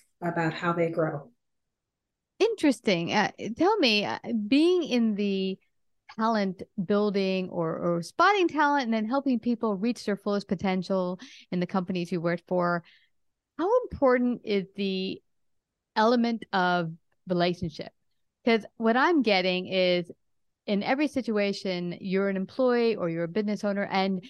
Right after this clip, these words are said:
Speaker 2: you're that central point. You're the
Speaker 1: Mm-hmm.
Speaker 2: central point in there. But often what makes or breaks or makes it very difficult and challenging for individuals, business owners, or employees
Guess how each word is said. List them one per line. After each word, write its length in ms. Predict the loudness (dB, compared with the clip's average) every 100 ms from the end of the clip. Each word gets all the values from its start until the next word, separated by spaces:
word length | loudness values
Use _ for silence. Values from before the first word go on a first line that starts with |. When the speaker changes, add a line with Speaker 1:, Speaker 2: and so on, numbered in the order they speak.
| -14 0
Speaker 2:
you're 340 | 4 6 4 0 -4 2
that 280 | 4 2
central 340 | 0 -4 -2 -6
point. 280 | -4 -4 0
You're 300 | 2 2 -2
the 500 | -6 -4 0 0 0
Speaker 1:
Mm-hmm. 120 | 0
Speaker 2:
central 280 | 0 0 2
point 240 | 0 0
in 180 | -2 2
there. 260 | 2 2 -2 -14 -16 0
But 280 | 2 2 0 _ _ _ _ 0
often 640 | 2 2 0 0 2 2
what 220 | 0 2
makes 460 | 0 0 -2 -8 -10
or 140 | -4 -2
breaks 500 | 0 2 2 -2 -6
or 140 | -2 0
makes 320 | 0 -2 -4
it 180 | -6 -2
very 520 | 0 0 0 -4 -12 -2
difficult 400 | 0 0 0 0
and 100 | 0
challenging 600 | -2 2 2 2 0 0
for 180 | -2 -2
individuals, 800 | 0 0 0 -2 0 0 0 0
business 400 | 0 2 2 0
owners, 340 | 0 0 -2
or 220 | -2 -2
employees 520 | -2 -2 4 4 4